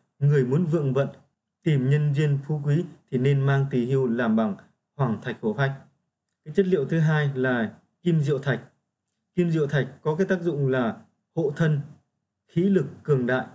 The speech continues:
Tỳ hưu thế cục hùng dũng, tứ phương bá cứ,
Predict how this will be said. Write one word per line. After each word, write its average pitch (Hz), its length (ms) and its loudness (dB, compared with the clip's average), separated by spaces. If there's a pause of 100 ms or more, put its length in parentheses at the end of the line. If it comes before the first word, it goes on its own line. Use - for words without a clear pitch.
(640)
Tỳ 143 140 4
hưu 151 240 2 (100)
thế 165 240 0
cục 143 140 0 (160)
hùng 135 240 2
dũng, 139 260 0 (320)
tứ 170 220 2
phương 143 320 -2
bá 143 260 0
cứ, 151 200 -2